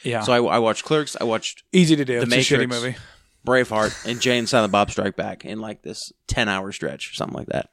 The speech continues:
Speaker 1: That's nuts.
Speaker 2: The first day at the apartment, supplemented with plenty of computer porn, which is not a, <laughs> a point of pride.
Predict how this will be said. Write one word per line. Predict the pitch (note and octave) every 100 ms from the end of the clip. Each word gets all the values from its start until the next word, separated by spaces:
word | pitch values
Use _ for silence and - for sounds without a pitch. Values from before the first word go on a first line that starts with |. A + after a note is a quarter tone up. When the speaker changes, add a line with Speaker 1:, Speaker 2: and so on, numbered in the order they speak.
| _
Speaker 1:
That's | B2+ C3 -
nuts. | B2+ B2 A#2 A2 -
Speaker 2:
The | A2
first | A#2 A#2 -
day | G2+
at |
the | G2
apartment, | G#2+ G2 E2+ - B2 A#2 _ _ D3
supplemented | E3 C3+ C3 B2 A#2
with | G#2+ - _ -
plenty | B2 A2+ G#2
of | -
computer | - G2+
porn, | F#2 F#2 F2+ - _ _ _ -
which | A#2
is | A#2+
not | G2 A2 G2 -
a, | G2+ - -
<laughs> | C#3+ - - _ - G#2+
a | B2
point | - A#2 G#2
of | -
pride. | - C#3 A#2 A2